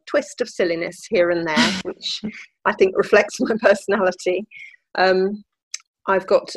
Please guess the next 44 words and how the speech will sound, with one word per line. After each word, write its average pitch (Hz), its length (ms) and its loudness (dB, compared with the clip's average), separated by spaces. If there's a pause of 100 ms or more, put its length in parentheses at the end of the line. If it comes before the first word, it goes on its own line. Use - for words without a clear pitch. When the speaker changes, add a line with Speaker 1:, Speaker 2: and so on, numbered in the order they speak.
Speaker 1:
a 196 40 4
lot 202 160 4
of - 220 -6
clever 180 420 2
artist, 175 560 -2
designer 185 520 0 (200)
friends. 208 640 0 (300)
Um, 185 460 -2
I 180 140 2
also 180 260 -2 (100)
go 180 80 2
to - 160 -10
trade 180 320 0
shows, 175 580 0
and 190 200 -2
social 208 340 -2
media 190 360 0
is 175 120 -6
a 185 60 -4
really, 175 320 -2 (640)
really 233 200 2
good 185 180 0
source - 380 -4
of 175 80 -8
finding 170 380 -4
new 175 260 0 (300)
and 180 100 -4
inspiring 175 640 -4
products 165 420 -8
as 170 140 -14
well. 170 300 0
You 180 140 -8
look 185 160 -4
at - 60 -10
the - 60 -20
people 190 300 -4
that - 120 -2
are - 80 -20
following 175 320 2
you 170 120 0
on 170 140 -6 (480)
Instagram 196 480 0
and 175 100 -4
Twitter, 180 440 0